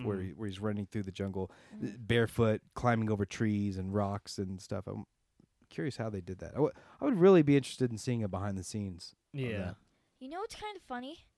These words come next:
Speaker 3: Uh, how he's barefoot. Like, it kinda made me think of wha-, in the flashback where he was a baby. He was shown with a long pair of, a long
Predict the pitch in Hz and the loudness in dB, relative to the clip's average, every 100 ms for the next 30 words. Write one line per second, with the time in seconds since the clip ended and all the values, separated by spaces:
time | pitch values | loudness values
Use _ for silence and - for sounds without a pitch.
0 | _ _ _ _ _ _ 277 277 240 220 | _ _ _ _ _ _ -2 0 -2 -6
1 | - 320 339 233 220 214 226 294 311 330 | -8 -6 -4 -6 -8 -8 -8 -8 -8 -8
2 | - _ _ 285 254 - 262 262 269 269 | -14 _ _ -8 -8 -10 -12 -10 -8 -8
3 | 269 269 269 262 - 233 233 - - 247 | -8 -8 -8 -10 -8 -10 -10 -14 -10 -8
4 | 233 208 196 _ _ _ _ - 254 - | -6 -8 -10 _ _ _ _ -14 -12 -12
5 | - 254 262 - 254 254 - 277 269 269 | -14 -10 -10 -8 -8 -8 -8 -6 -6 -8
6 | 247 240 226 - 226 220 214 208 196 240 | -10 -10 -10 -12 -12 -8 -8 -8 -12 -16
7 | 214 220 202 202 _ _ _ - 226 214 | -12 -10 -10 -12 _ _ _ -8 -8 -6
8 | - 226 226 220 220 214 - - 175 190 | -8 -8 -8 -8 -6 -6 -8 -16 -14 -12
9 | 185 196 - 208 202 185 - 208 196 185 | -14 -16 -14 -12 -10 -12 -12 -12 -12 -12
10 | 180 185 - - _ _ _ _ _ - | -16 -20 -20 -20 _ _ _ _ _ -18
11 | 208 214 208 | -14 -12 -12